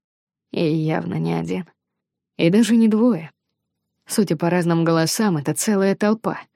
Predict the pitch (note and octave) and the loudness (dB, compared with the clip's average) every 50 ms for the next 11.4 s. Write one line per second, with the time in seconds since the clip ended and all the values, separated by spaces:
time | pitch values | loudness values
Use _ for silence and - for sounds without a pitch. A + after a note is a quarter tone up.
0 | _ _ _ _ _ _ _ _ _ _ _ _ _ _ G3+ G#3 F3 E3 E3 C#3+ | _ _ _ _ _ _ _ _ _ _ _ _ _ _ 0 0 2 2 0 0
1 | - D#3+ D#3+ - - - C#3+ - C#3+ D3 D#3 D3+ D3+ - - _ _ _ _ _ | -2 -4 -6 -6 -8 -12 -10 -8 -8 -8 -8 -10 -12 -16 -18 _ _ _ _ _
2 | _ _ _ _ _ _ _ _ _ _ - G3+ F#3+ F#3+ F3+ - - A#3+ A#3+ - | _ _ _ _ _ _ _ _ _ _ 0 2 2 2 2 0 0 0 0 0
3 | - - F#3 E3+ - A3 G#3+ G#3 - - F#3+ F3 F#3+ G3+ F#3 F3+ - - - G#3+ | 0 -2 -2 0 0 0 0 0 0 0 0 0 0 0 0 -2 -2 -2 -4 -4
4 | - - A#3+ A3+ F3+ D#3+ - - - _ _ _ _ _ _ _ _ _ _ _ | -2 -2 -2 -2 -2 -2 -6 -12 -18 _ _ _ _ _ _ _ _ _ _ _
5 | _ _ _ _ _ _ _ - E3+ F#3 G#3+ A#3 A#3 G3+ F3 D#3 D#3+ F#3 F3 - | _ _ _ _ _ _ _ 0 2 4 4 4 4 4 2 2 0 -2 -2 -2
6 | - F#3+ E3+ F#3+ F#3+ G3+ A3+ B3+ A3+ - _ _ _ _ _ _ _ _ _ _ | -2 -2 -2 0 2 2 2 0 -2 -4 _ _ _ _ _ _ _ _ _ _
7 | _ _ _ _ _ A3+ G3+ F#3+ E3+ - F3+ E3+ - E3+ D#3 F3 E3+ E3 D3+ - | _ _ _ _ _ 2 2 4 2 0 -2 -2 -2 -2 -2 0 0 0 0 -2
8 | - F3 F3+ G3 G#3 F#3 E3 - - E3+ E3 D#3 - E3+ - - _ _ _ _ | -2 -2 0 0 -2 -2 -4 -6 -8 -8 -8 -10 -10 -12 -12 -14 _ _ _ _
9 | _ _ _ _ _ _ _ _ _ _ _ _ _ _ - A#3 F3 F3+ G3 F#3+ | _ _ _ _ _ _ _ _ _ _ _ _ _ _ -4 -2 -2 -2 -2 -4
10 | F#3 - E3+ E3 E3+ - - - F3+ F#3 G3+ G#3 F#3 F3 F#3 F3+ F3+ E3 F3+ G3 | -4 -4 -6 -8 -8 -8 -6 -6 -6 -4 -4 -4 -4 -4 -4 -4 -4 -6 -6 -6
11 | G3 - - F#3+ E3 D#3 - - | -8 -8 -10 -10 -10 -12 -14 -20